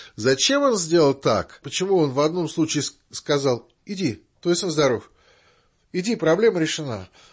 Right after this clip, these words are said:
А в другом случае плюнул, смешал, помазал. У нас нет оснований сомневаться и в том, и в другом исцелении. Почему он использовал эти магические формулы? Я не знаю,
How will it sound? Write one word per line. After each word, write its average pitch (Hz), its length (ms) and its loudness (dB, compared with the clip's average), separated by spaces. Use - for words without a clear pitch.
А 117 120 0
в 123 40 -2
другом 156 340 2
случае 156 460 -2
плюнул, 135 560 2
смешал, 123 840 -2
помазал. 123 640 -4
У 147 40 -12
нас 175 260 -2
нет 226 240 -6
оснований 185 560 -4
сомневаться 160 800 -2
и 123 160 -18
в - 80 -20
том, 190 240 -2
и - 100 -12
в 127 60 -12
другом 147 420 -4
исцелении. 113 640 -10
Почему 214 420 -4
он 160 140 -4
использовал 110 800 -6
эти - 240 -10
магические 110 720 -10
формулы? 82 600 -12
Я 180 320 -4
не 170 140 -8
знаю, 143 720 -8